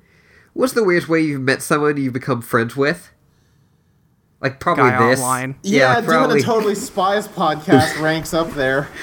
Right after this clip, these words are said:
Speaker 1: <laughs> Doing a Totally Spies and a Homestuck podcast.
Speaker 3: Yeah, concurrently.
Speaker 2: Nintendo forums on Gaia Online. You know.
Speaker 3: Yeah.
Speaker 1: Yeah.
Speaker 2: It just happens like that sometimes. It do be like that.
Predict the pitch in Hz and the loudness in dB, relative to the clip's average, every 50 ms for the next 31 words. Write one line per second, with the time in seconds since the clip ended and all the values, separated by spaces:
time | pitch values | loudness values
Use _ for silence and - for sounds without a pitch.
0 | - - - - - - - 170 - - 170 175 208 233 220 220 214 - - 214 | -10 -10 -10 -10 -8 -8 -8 -6 -4 -4 -2 -2 0 0 0 -2 -2 0 0 0
1 | 208 202 - - 190 185 185 175 175 - 165 156 135 156 - - 160 156 151 135 | 0 0 0 0 0 0 0 0 -2 -2 -2 0 -2 -2 -4 -2 -2 -2 -2 -2
2 | - - 143 117 - - - 123 110 110 110 - - 127 117 - - - - - | -2 -2 -4 -4 -4 -4 -4 -2 -2 -2 -2 -4 -6 -6 -6 -6 -8 -12 -12 -10
3 | - - - - - - 339 294 254 226 220 - - 240 196 185 175 - - 196 | -12 -12 -12 -10 -8 -2 0 2 2 2 2 0 0 0 0 0 -2 -2 0 2
4 | 208 196 175 165 160 160 165 185 202 - - - - - - - - - - _ | 4 4 4 2 2 0 0 0 0 -2 -6 -18 -20 -20 -20 -20 -20 -20 -20 _
5 | _ _ _ _ _ _ - - - - - - _ _ _ _ _ _ _ _ | _ _ _ _ _ _ -16 -16 -16 -16 -16 -20 _ _ _ _ _ _ _ _
6 | - _ _ _ _ _ _ _ _ _ _ _ _ _ _ _ _ _ _ _ | -20 _ _ _ _ _ _ _ _ _ _ _ _ _ _ _ _ _ _ _
7 | _ _ _ _ _ - 147 156 156 143 - 160 143 139 139 131 135 - - 151 | _ _ _ _ _ -8 -4 -4 -4 -2 -2 -2 -2 0 0 -2 -2 -2 -4 -4
8 | 143 143 151 151 151 - 147 143 143 139 139 139 135 143 135 127 135 135 131 135 | -2 -2 -2 -4 -4 -4 -4 -4 -2 0 0 0 2 2 0 0 0 -2 -2 -4
9 | 135 135 139 139 143 - - 202 202 185 143 127 131 - - _ _ _ _ _ | -4 -6 -6 -6 -10 -12 -8 -4 0 0 0 0 0 -4 -10 _ _ _ _ _
10 | _ _ - 131 131 127 - 156 147 143 147 151 143 - 160 - 135 127 120 - | _ _ -6 -4 0 0 2 2 2 0 0 -2 -6 -8 -8 -4 -4 -2 -4 -4
11 | - 123 127 131 127 123 - 135 127 - - 135 135 - - 131 143 143 147 185 | -6 -8 -6 -6 -6 -4 -2 -2 -4 -4 -4 -8 -8 -6 -4 -4 -4 -4 -6 -6
12 | 185 185 160 135 120 120 120 - 110 - - _ | -2 -2 0 0 -2 -2 -4 -6 -6 -6 -8 _